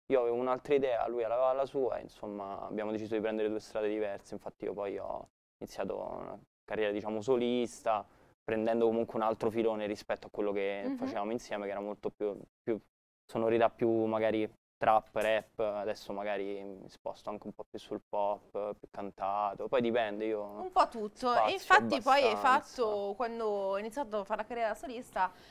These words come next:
Speaker 2: hai scritto due singoli, il primo è Crepe, che dovremmo avere anche la cover, la copertina di questo singolo,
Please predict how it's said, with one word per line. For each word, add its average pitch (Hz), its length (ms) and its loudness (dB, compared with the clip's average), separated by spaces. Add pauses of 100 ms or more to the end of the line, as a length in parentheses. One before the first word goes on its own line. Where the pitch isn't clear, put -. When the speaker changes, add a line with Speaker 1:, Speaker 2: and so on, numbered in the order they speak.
(120)
Speaker 2:
hai 226 580 2
scritto 269 380 -4
due 247 300 -6
singoli, 311 720 -2
il 226 80 -6
primo 220 420 -2
è 185 180 0
Crepe, 226 680 -4
che 294 80 -8
dovremmo 190 340 -4
avere 190 320 -4
anche 196 460 -6
la 180 120 -2
cover, 196 400 -2
la 175 120 -4
copertina 190 640 -8
di 165 100 -16
questo - 440 -8 (300)
singolo, 277 880 2